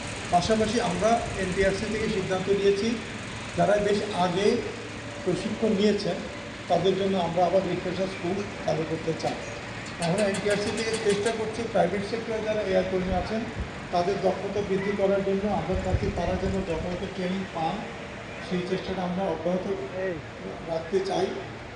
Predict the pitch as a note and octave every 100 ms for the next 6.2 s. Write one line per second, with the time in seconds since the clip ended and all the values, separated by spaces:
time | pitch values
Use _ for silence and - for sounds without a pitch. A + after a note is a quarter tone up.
0 | E3+ F3+ F3 F3+ F3+ F3 F#3 F#3+ F3+ E3+
1 | F#3+ G3 G3+ G3 G3 G#3 G3 F#3+ E3 F#3
2 | - G3+ G#3 F#3+ F3 G3 G3+ E3 - -
3 | - - - - E3+ F3+ F3 F3+ F3 F3+
4 | F3+ F3+ D#3+ E3+ E3+ E3+ F3+ E3 D#3+ -
5 | - F3+ F3+ - - - - D3 F#3 -
6 | - E3